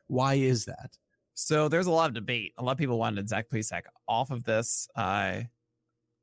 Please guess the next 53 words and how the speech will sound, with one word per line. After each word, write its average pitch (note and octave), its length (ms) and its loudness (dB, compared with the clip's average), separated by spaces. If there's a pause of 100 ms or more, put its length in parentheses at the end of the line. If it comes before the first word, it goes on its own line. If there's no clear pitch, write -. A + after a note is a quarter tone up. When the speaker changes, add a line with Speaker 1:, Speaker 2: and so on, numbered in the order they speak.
Speaker 2:
I F3+ 100 0
think A#3+ 200 -2
that G3 160 2
Tiger E3+ 280 2
start C3+ 440 2
wasn't C3 320 0
actually A2+ 500 -2
him A2+ 220 -2
pitching G#2+ 420 -4
that F#2+ 160 -2
badly. F#2+ 360 -2
He A#2+ 140 0
had G2+ 100 2
a E2 60 -4
lot D#2 280 -8
of D#2 60 -14
bad D#2 160 -10 (100)
luck D2+ 180 -8
go C#2 120 -10
his C#2+ 120 -16
way. B1+ 320 -14 (520)
Um, A2+ 120 0
and B2+ 80 2
Zach E3+ 180 0
Plesac, E3 360 2
to C#3+ 100 -2
me, C3+ 120 2
is C3 60 2
still D3 140 2
someone B2 300 2
who A#2+ 60 0
has A2 480 0
a A#2 40 -8
slider A#2+ 320 0
that A#2+ 60 2
he A2+ 40 0
gets A#2+ 180 -2
whiffs A2 260 -2
with, G#2+ 280 0 (100)
a G2+ 80 -6
changeup G#2+ 380 -4
that G#2 120 -4
he G2+ 60 -4
gets - 200 -2
strikes G2+ 340 -2
with, G2+ 320 -2
and G2 280 -6
can F#2 180 -8
survive F#2+ 400 -2
on E2 60 -6
a F#2 40 -6
given E2+ 240 -4
night. F2 300 -2